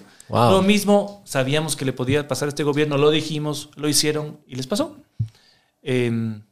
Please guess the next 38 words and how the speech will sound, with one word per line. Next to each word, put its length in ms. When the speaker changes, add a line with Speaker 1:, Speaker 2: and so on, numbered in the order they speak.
Speaker 2:
pero 160
volviendo 300
al 100
tema 400
que 80
me 80
acabo 200
de 80
perder. 460
Speaker 1:
Juicio 400
político. 300
Speaker 2:
Ah, 40
el 80
juicio 300
Speaker 1:
Por 100
eso 80
me 40
Speaker 2:
político. 40
Speaker 1:
gustan 180
los 100
podcasts, 360
pues 120
tienen 160
Speaker 2:
Entonces, 220
Speaker 1:
tangentes, 320
dale 200
nomás. 400
Speaker 2:
entonces, 320
claro, 260
tú 120
tienes 220
de 60
este 140
momento 320
un 40
gobierno 400
muy 180
debilitado, 800